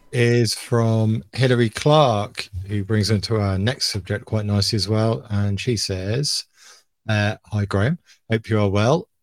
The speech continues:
Apologies if this has been covered already, but are you planning anything for the photo show in Birmingham, U K in September?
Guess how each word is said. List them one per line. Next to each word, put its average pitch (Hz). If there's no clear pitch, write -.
Apologies 139
if 120
this 120
has -
been 104
covered 101
already, 117
but 117
are 127
you 120
planning 113
anything 107
for -
the 80
photo 110
show 92
in 85
Birmingham, 92
U 85
K 107
in 98
September? 107